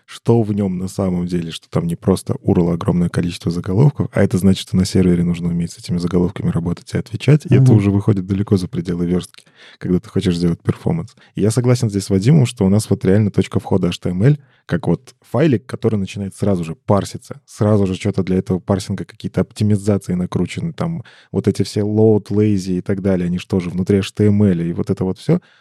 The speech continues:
Speaker 1: мы в итоге в C S S это вставить не можем, потому что уже механизм, уже пошел парсить.
Speaker 2: Поздно,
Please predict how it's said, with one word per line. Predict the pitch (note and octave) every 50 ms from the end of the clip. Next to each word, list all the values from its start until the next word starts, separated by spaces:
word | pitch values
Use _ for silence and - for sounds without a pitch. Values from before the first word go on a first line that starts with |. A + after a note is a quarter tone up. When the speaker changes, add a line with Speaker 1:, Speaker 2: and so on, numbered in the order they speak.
| _ -
Speaker 1:
мы | G#2 G2+
в | G2+
итоге | F#2+ - G2 F#2+ -
в |
C | - - G#2
S | - -
S | G2 - -
это | - -
вставить | - - F2 E2+ E2 - -
не | F2+
можем, | F#2 B2+ D3+ B2 F#2 -
потому | - - E2+ E2 D#2+
что | - - F#2
уже | F2 F2 G2+
механизм, | G2 F#2 - - F2+ F2 E2 E2+ E2 - -
уже | - G#2 A#2+ B2+
пошел | B2 A2 - - G2+ F#2
парсить. | - - F3+ E3 - - - -
Speaker 2:
Поздно, | - B2 C3 B2+ A2 G2 G#2 F#2 E2+